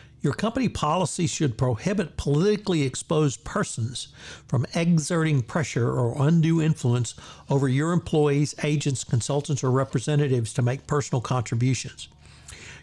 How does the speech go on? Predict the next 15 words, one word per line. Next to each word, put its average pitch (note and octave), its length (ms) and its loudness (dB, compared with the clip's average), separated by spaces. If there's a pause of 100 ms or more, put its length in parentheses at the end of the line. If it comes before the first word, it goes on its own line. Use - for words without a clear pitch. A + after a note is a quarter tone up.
Your C3+ 100 0
policy D#3 540 -2
should - 260 -2
prohibit D#3 440 0
the E3 100 0
use C#3 260 2
of C3 80 -2
the C3 80 -2
company's B2+ 560 0
resources E3+ 580 -2
or B2 120 2
assets, D#3+ 500 -4 (380)
including B2+ 540 2
work E3 400 0
time, E3+ 540 2